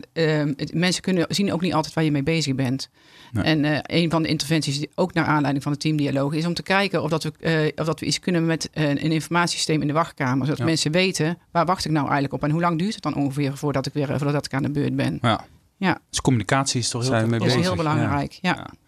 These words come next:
Speaker 2: Ehm, maar het klinkt toch zo simpel eigenlijk af en toe, hè, als ik jullie zo hoor. Gewoon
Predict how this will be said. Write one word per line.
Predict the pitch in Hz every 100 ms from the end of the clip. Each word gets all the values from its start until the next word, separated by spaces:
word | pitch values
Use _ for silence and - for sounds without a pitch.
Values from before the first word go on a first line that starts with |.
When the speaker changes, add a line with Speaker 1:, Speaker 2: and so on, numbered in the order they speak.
| - - - - - - - -
Speaker 2:
Ehm, | 156 170 165 165 165 147 - -
maar | 123 156
het |
klinkt | - 208 -
toch | 240 -
zo | - 123
simpel | - 156 165 127 73
eigenlijk | 87 95 95 98
af | 90
en | 95
toe, | 107 92
hè, | 165
als | 147
ik | 113
jullie | 107
zo | 98
hoor. | 92 101 87 _ - _
Gewoon | - 120 110